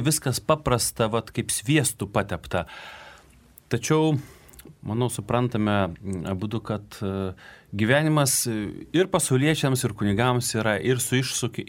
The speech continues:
iššūkiais, ir su, e, dvasinėmis naktimis, ir su naujais atradimais. Mes kalbam apie, mm, adoraciją. E, kalbam apie žodį, kuris mums aiškus, su kuriuo mes esame susidūrę,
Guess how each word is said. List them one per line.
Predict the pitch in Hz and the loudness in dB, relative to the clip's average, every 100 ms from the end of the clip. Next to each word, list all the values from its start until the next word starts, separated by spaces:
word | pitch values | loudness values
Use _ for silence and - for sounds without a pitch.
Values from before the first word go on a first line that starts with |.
| 113 | 0
iššūkiais, | 127 - 127 117 113 110 - - - - - 110 | 0 -2 -2 0 0 0 -6 -16 -16 -18 -4 -2
ir | 104 | 0
su, | - - 113 113 113 110 107 107 - - - | 0 0 0 2 4 4 2 -2 -14 -18 -12
e, | 95 95 92 90 | -6 -2 -2 0
dvasinėmis | 107 123 127 117 113 - | 2 2 2 2 2 2
naktimis, | 113 107 - 123 123 143 139 139 131 - | 0 0 0 2 4 4 4 2 0 -2
ir | 120 110 127 123 | -2 0 0 2
su | 127 | 2
naujais | 123 131 151 135 | 4 4 2 0
atradimais. | 104 101 92 104 180 110 90 - - - - | -2 -2 -2 0 2 2 -2 -8 -18 -20 -10
Mes | 110 113 | -4 -2
kalbam | 220 208 160 139 | 0 2 2 2
apie, | 131 139 151 139 | 0 0 2 0
mm, | - - 110 - | -4 -6 -4 -2
adoraciją. | 104 113 131 120 - 85 76 | 0 2 2 2 -2 -8 -10
E, | - - - - - - - - - - - - - _ _ - | -14 -20 -20 -20 -20 -14 -10 -10 -12 -16 -20 -20 -20 _ _ -4
kalbam | 98 113 131 | -2 0 0
apie | - 92 | 0 -2
žodį, | 95 135 120 95 | 0 0 -2 -4
kuris | 92 - | -6 -2
mums | 131 - | -2 0
aiškus, | 104 101 - 98 - | -2 -2 -2 -4 -4
su | 92 | -4
kuriuo | 113 120 | -2 0
mes | 101 117 | 0 -2
esame | 120 113 110 113 101 | -2 -2 0 0 -2
susidūrę, | 110 - 113 113 120 117 113 113 | -4 -4 0 2 2 4 4 2